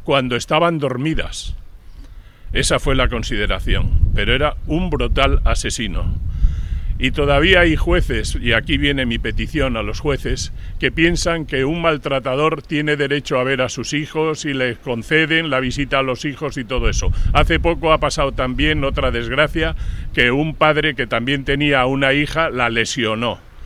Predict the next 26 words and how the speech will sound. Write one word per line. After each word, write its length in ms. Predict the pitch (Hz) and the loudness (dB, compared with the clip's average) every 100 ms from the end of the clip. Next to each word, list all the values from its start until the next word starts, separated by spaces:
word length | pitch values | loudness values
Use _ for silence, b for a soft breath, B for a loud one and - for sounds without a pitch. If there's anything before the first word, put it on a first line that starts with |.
| B B B B B B | B B B B B B
Es 200 | 107 120 | -4 -2
decir, 200 | 131 - | -2 0
¿cuándo 440 | 160 185 190 180 | 4 4 4 2
los 200 | 151 127 | 2 0
jueces 440 | 165 175 175 135 | 2 2 4 0
de 140 | 127 160 | 2 2
este 240 | 156 165 | 2 0
país 300 | 143 147 160 | 2 2 2
van 180 | 139 151 | 2 2
a 80 | 147 | 2
pensar 500 | 131 117 160 151 143 | 0 0 2 4 4
que 160 | 120 | 4
un 180 | 139 165 | 4 2
mal 260 | 156 147 139 | 4 4 4
padre, 500 | 151 151 151 170 - B B B B - | 4 4 4 2 2 B B B B 0
un 360 | 156 170 180 170 131 | 4 4 4 2 4
maltratador, 840 | 127 120 180 180 165 147 165 156 | 2 4 4 6 6 6 4 2
nunca 520 | 165 202 226 180 131 135 | 2 4 4 2 2 2
es 180 | 143 | 2
un 140 | 156 131 | -2 -2
buen 200 | 127 113 | -2 0
padre? 400 | 113 95 85 80 | 0 0 -2 -2
Es 260 | 170 185 - | 4 4 4
un 180 | 165 147 | 0 4
mal 220 | 170 160 | 4 4
padre. 400 | - 180 113 85 | 4 4 4 -4